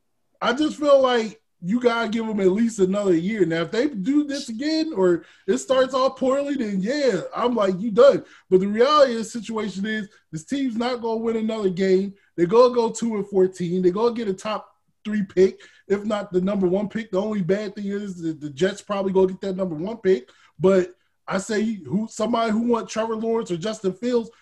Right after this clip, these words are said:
you go ahead and stack that joint and get picks, and you sign Dak and you keep it moving. But I, I mean, I'm sorry, they got a clean house after this year 'cause I look at the players more so than I do the coach. And the fact that they wanna quit on him,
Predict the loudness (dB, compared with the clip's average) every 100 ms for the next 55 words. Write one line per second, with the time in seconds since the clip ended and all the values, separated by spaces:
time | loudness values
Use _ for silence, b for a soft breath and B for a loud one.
0 | _ -4 -2 2 2 2 0 0 -4 -4
1 | -4 -4 -4 -10 -6 -4 -2 -4 -8 b
2 | b -4 -4 -6 _ -14 -4 -4 0 2
3 | 2 0 -8 -6 -2 -2 -2 -2 -2 0
4 | -2 -4 -10 -8 0 2 2 -2 -8 -6
5 | -4 -6 _ -2 -2 -2 -4 2 4 4
6 | 2 2 2 -6 _ _ _ _ -14 -8
7 | -2 -2 0 0 0 0 0 0 2 2
8 | 0 0 2 0 -2 -4 -2 -2 -2 -2
9 | -2 -2 -4 -6 -4 -4 -4 -2 0 -2
10 | -4 -6 -4 0 -2 -2 -10 -4 -4 -2
11 | -4 -4 -8 _ _ -6 -2 -2 -4 -6
12 | -4 -2 -2 -4 b b b -4 2 2
13 | 2 0 0 2 2 0 -2 -2 -2 0
14 | 0 -2